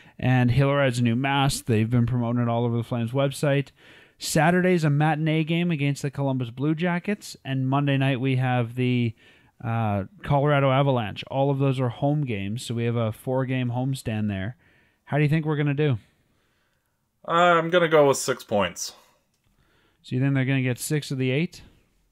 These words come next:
Speaker 2: Yeah, I think they'll beat the Blues, the Flyers, and the Avalanche.
Speaker 1: Okay, so the only game you don't think they're gonna win against is the Blue Jackets.
Speaker 2: Yeah, they don't do good in afternoon games, so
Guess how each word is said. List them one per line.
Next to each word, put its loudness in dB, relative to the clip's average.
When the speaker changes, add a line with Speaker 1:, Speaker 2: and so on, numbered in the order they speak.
Speaker 2:
Yeah, 2
I 4
think -2
they'll 6
beat -4
the 6
Blues, 0
the -2
Flyers, 2
and -4
the 0
Avalanche. -2
Speaker 1:
Okay, 2
so -2
the 4
only 4
game 4
you 6
don't 6
think 6
they're 4
gonna 4
win 4
against 0
is -6
the -2
Blue -2
Jackets. -6
Speaker 2:
Yeah, 4
they 0
don't 2
do -2
good -2
in -4
afternoon -2
games, -8
so -10